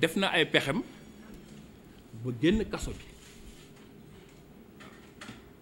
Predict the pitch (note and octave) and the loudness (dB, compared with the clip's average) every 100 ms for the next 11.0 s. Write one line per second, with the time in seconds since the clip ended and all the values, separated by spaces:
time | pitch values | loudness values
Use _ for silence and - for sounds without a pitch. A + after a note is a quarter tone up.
0 | - - - - C#3 A#3 B3+ B3+ - - | -20 -20 -20 -6 2 4 4 2 -2 -16
1 | - G#3 A3+ C4 C4+ D4 A3+ G#3+ B2 - | -8 -4 2 6 8 8 6 6 2 -6
2 | - - - - - - - - - - | -10 -10 -12 -20 -20 -20 -20 -20 -20 -20
3 | - - - - - - C3+ G3+ A#3 F3 | -20 -20 -20 -20 -20 -12 -2 2 4 6
4 | G3+ G3 D3+ - - - B2 G3+ A#3 A3 | 6 6 2 2 -8 -12 -2 0 2 2
5 | - F3+ E3 C#3 G3 - - - - - | 2 2 0 0 -2 -4 -10 -20 -20 -20
6 | - - - - - - - - - - | -20 -20 -20 -20 -20 -20 -20 -20 -20 -20
7 | - - - - B2 D#3 G3+ F3 F#3 E3 | -20 -20 -18 -10 0 6 6 8 8 6
8 | - - - B2+ B2+ D3 D3+ D#3 G3 F#3+ | 2 -16 -16 -10 -2 4 6 8 8 6
9 | - - B2+ C3 A#2+ C3+ A3 A3 - - | 4 -6 0 2 2 4 4 2 -4 -12
10 | - - A#2+ B2 E3+ F3+ E3+ E3+ C#3+ | -18 -14 -4 4 4 6 6 8 8